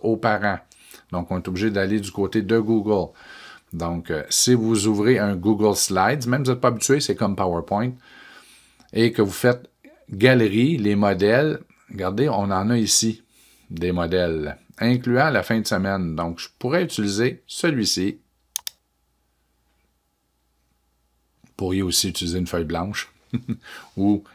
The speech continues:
il y a des, il y en a des bien plus beaux, là, je, je l'avoue, d'accord ? Vous avez ici un modèle que vous pourriez utiliser. Vous n'avez qu'à changer l'info avec la semaine. Regardez,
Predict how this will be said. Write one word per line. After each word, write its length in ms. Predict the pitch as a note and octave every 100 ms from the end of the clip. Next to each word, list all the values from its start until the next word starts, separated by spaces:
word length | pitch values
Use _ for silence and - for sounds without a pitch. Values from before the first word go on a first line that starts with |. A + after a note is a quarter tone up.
| -
il 60 |
y 20 | F#2+
a 80 |
des, 140 | F2 F2
il 120 | E2
y 40 |
en 100 | E2+
a 80 | G2
des 160 | G2 F#2+
bien 200 | F#2+ F#2+
plus 160 | -
beaux, 240 | E2 F#2 C3
là, 140 | B2+
je, 100 | G#2+
je 380 | F2 E2+ E2 E2
l'avoue, 540 | E2 E2 D#2+ E2+ B2 -
d'accord ? 260 | E2 F#2 A2+ - - - -
Vous 260 | G2+ A#2+ A#2+
avez 240 | A2 A#2
ici 400 | G#2+ - B2 B2
un 160 | - C3+
modèle 640 | B2+ G2 F2 F#2+ A2 A#2+ - _ _ _ - - - - _ -
que 100 | G2+
vous 160 | G2
pourriez 340 | F#2 G2+ G2 G#2
utiliser. 380 | G2+ F#2 F2
Vous 100 | C#3
n'avez 300 | A#2+ F#2 G2
qu'à 340 | G#2 G#2 G#2 -
changer 600 | - - G2+ F#2+ F2+ G#2 -
l'info 680 | F2+ G#2 A2+ F#2+ F#2+ G#2+ - - - - _ _ _ _ -
avec 300 | D#2 E2 E2+
la 140 | D#2+
semaine. 400 | - F2 F#2 A#2+ - _ _ _ _ _ _ _ -
Regardez, 360 | E2+ E2 G#2